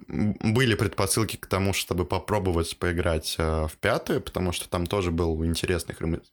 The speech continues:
харизматичный герой такой, антагонист, антагонист, точнее. Но что-то как-то не дошло, потому что, наверное, не дошло.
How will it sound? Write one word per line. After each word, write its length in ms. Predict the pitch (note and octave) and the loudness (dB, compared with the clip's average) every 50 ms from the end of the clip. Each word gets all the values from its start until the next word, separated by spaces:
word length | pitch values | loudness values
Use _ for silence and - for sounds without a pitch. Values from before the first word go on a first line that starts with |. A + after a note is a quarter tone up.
| _ | _
харизматичный 680 | - - F2 F2 E2 F2 E2 - F2+ F2+ - - - - | -16 -8 -6 -4 -2 -2 -2 -2 -2 -4 -4 -6 -6 -4
герой 360 | F#2 F2 E2 E2 G2 C#3 F#3 | -2 0 2 2 2 2 0
такой, 420 | F#3 - - - - F2+ D#2+ D#2+ - - - - - - - | -2 -4 -8 -4 -2 -2 -2 -2 -4 -12 -20 -20 -20 -18 -6
антагонист, 600 | - - G2 A2 G#2 A2+ A2+ A2+ G2+ F2 - - | -4 -2 0 2 2 2 4 4 2 0 0 -2
антагонист, 680 | - F2 D#2+ - F2+ E2+ E2+ F#2+ G2+ F#2 - - - - | -2 -4 -2 0 0 2 2 4 4 4 2 0 -4 -6
точнее. 420 | - - - - - - - - - _ _ - - - - - - - _ - | -8 -6 -6 -4 -4 -4 -4 -6 -8 _ _ -20 -20 -20 -20 -20 -20 -20 _ -4
Но 320 | - G2 G#2+ A#2 B2 A2+ | 0 2 2 4 2 2
что-то 280 | - - - - - - | 0 -2 -6 -8 -4 -2
как-то 220 | A2 - - G#2+ | -2 -2 2 2
не 60 | G#2+ G2 | 2 4
дошло, 280 | G2 G2+ - - B2+ B2 | 4 2 2 2 0 -2
потому 300 | - - - D#2 D#2+ D#2+ | -2 -2 -2 0 0 -2
что, 380 | - - - G#1 A1 - - _ _ _ _ _ _ _ _ _ _ _ _ _ _ _ _ _ _ - - - _ - | -2 -4 -4 -4 -4 -4 -6 _ _ _ _ _ _ _ _ _ _ _ _ _ _ _ _ _ _ -20 -20 -20 _ -4
наверное, 400 | E2 E2 E2 E2 D#2+ D#2+ D#2+ D#2 | -2 0 0 0 0 0 -2 -2
не 100 | D#2 D#2+ | -2 -2
дошло. 400 | D#2 D#2 D2+ - - - - - | -2 -4 -4 -6 -10 -12 -16 -18